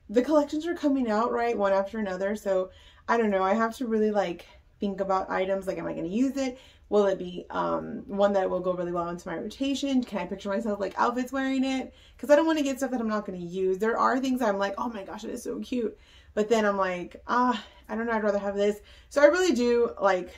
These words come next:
think about it a lot when they do the plan your buy. I really think about what I want and what I wanna get. And to be honest, there's still stuff from the Mickey collection that I still want. <laughs> So I'm also trying to, like, get those gradually as well. So, and also storage wise, like, I mean, you, I have my office here, which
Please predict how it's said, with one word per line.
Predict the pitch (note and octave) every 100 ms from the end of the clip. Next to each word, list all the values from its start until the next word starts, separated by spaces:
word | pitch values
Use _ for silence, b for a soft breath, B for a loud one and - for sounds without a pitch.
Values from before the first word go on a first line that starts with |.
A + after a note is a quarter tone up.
| -
think | G#3
about | G#3 G#3 G3+
it | F#3+
a |
lot | F#3 F#3 F3+
when | F#3
they | F#3+
do | G3
the | G3+
plan | - G3
your | F#3+
buy. | F#3
I | F#3
really | F#3+ G3+
think | F#3+
about | F#3+ F3+
what | F3 F3+
I | F3
want | F3 F3 E3
and | -
what | F2+
I | -
wanna | F2 F2
get. | - - - b b b -
And | G#3 G#3+ G#3 G3+ -
to | A#3+
be | A3+ C4+
honest, | F3+ F#3 G3
there's | A3 A#3
still | - C#4 C#4
stuff | D4+ C4
from | A#3
the | A#3
Mickey | G#3+ F#3+ G3+
collection | A#3+ A3 G#3+ - A3+
that | G#3+
I | G3+
still | G3 A3+ A3
want. | G#3+ A3 A#3+
<laughs> |
So | C4+
I'm | A#3+ B3
also | A#3 A#3+ C4
trying | B3+ A#3
to, | A3
like, | G#3 F#3+ F#3 - b b b -
get | G#3+ A3 G#3+
those | F#3+ G3 F#3+
gradually | F3+ F3 F3 F3+ F3
as | E3+ E3
well. | F3 F3 E3+ F3+
So, | G#3+ G3+ F3 F3 F#3+ b b b
and | A#3+ B3
also | F#4+ F#4+
storage | B3 A#3+ A#3+ G3
wise, | F3 F3 F3
like, | F3 -
I | G3
mean, | F#3+ F#3 F3+
you, | F3+
I | F#3
have | F3+ A3+ B3+
my | C#4+
office | G3+ G#3+ A3
here, | - - F3+ F3
which | F#3 F#3 F3+